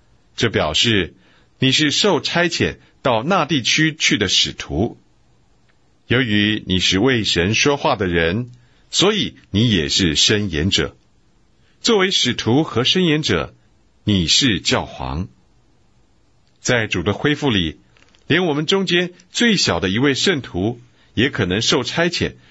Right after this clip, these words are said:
出去成为这样的教皇，一个真正的父亲。关于使徒和申言者，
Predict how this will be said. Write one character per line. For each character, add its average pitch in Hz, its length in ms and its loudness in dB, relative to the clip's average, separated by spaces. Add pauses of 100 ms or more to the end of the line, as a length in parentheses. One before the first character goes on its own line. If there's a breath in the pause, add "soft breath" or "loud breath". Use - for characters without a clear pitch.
(140 soft breath)
出 226 200 2
去 196 240 2
成 - 260 -2
为 98 300 0
这 190 220 2
样 127 200 -2
的 65 140 -8
教 147 280 -2
皇， 85 400 -4 (420 soft breath)
一 107 140 2
个 87 200 0
真 139 380 0
正 117 240 -2
的 71 160 -4
父 78 300 -2
亲。 104 360 -2 (1300)
关 139 240 0
于 120 180 0
使 113 280 2
徒 135 240 0
和 127 160 2
申 196 240 0
言 135 180 2
者， 82 320 -2